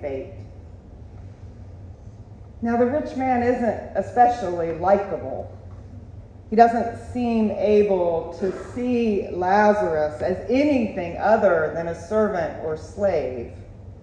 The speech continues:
someone who's there for his convenience and comfort. He fails to understand that Father Abraham is as much a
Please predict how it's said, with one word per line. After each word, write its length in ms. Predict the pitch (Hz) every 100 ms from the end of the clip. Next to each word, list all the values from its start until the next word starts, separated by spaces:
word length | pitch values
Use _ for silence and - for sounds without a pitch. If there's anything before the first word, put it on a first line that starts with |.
| - - - - - -
someone 440 | 240 226 214 202
who's 280 | 208 196 175
there 580 | 190 196 202 190 185 185
for 140 | 185 180 226
his 460 | 226 220 208 - -
convenience 840 | 185 180 180 214 208 175 165 - -
and 280 | 170 170 -
comfort. 640 | 220 208 - 135 131 - - - - - - - - - 466 453 466 - - - - - - - -
He 120 | - 214
fails 500 | 254 262 277 254 -
to 100 | 254
understand 960 | 240 226 220 - 240 262 269 220 208
that 380 | 202 202 - - - - - - -
Father 380 | 233 254 247 -
Abraham 600 | 247 285 277 233 220 208
is 120 | 208
as 160 | 214 214
much 280 | 226 247 240
a 120 | 202